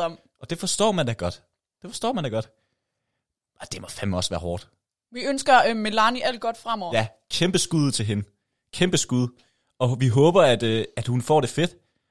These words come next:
Speaker 2: Lige finde ud af, skulle jeg mon, øh, break up? Skulle
Speaker 1: Skulle
Speaker 2: jeg
Speaker 1: jeg mon
Speaker 2: blive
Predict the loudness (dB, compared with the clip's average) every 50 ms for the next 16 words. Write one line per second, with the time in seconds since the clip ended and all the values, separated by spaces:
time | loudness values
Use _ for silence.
0 | _ _ _ -10 -6 -4 -4 -4 -2 -2 -2 0 2 4 4 4 4 2 -2 -10
1 | _ _ _ _ _ _ -10 -8 -2 0 2 2 2 2 2 0 2 2 2 2
2 | 2 0 -2 -6 _ -6 -2 0 0 2 2 0 -2 -2 -6 -20 _ _ _ _
3 | _ _ -10 -8 -4 0 4 6 6 6 6 4 2 2 2 0 -2